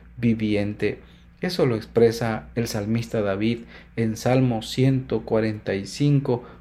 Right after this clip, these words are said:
versículo dieciséis. Mis hermanos, no necesitamos preocuparnos ni un segundo de que no alcance su provisión.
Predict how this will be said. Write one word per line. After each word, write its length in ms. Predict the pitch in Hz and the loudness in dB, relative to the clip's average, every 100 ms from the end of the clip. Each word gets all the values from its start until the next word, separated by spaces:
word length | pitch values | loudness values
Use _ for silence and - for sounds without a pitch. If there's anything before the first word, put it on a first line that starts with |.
| - | -2
versículo 880 | 117 110 - 123 113 - 117 113 117 123 | 2 2 2 -2 -2 -2 -2 -2 -2 -4
dieciséis. 960 | 113 110 - 104 - 101 101 131 - - - - - - - - | -2 -2 -2 -6 -2 -2 -2 -6 -14 -20 -20 -20 -20 -20 -20 -12
Mis 160 | 113 110 | -8 -6
hermanos, 560 | 107 113 135 127 - - - - | 0 4 4 4 -2 -12 -12 -2
no 200 | 165 170 | 2 4
necesitamos 1000 | 160 147 135 - 113 123 143 151 139 - | 2 2 0 0 -2 2 4 4 2 0
preocuparnos 920 | 127 117 - 113 127 135 147 143 131 | -2 -2 -2 0 4 4 4 2 2
ni 180 | 127 127 | 2 2
un 200 | 143 143 | 2 2
segundo 680 | 143 113 123 147 131 113 - - - | 2 2 0 0 0 -4 -8 -18 0
de 180 | 135 127 | 2 4
que 120 | 127 | 4
no 240 | 127 151 | 2 4
alcance 680 | 151 135 - 151 165 156 135 | 2 2 0 0 0 -2 -4
su 200 | 127 127 | -2 -4
provisión. 680 | 120 120 117 113 135 147 160 | 0 0 0 -2 0 0 -2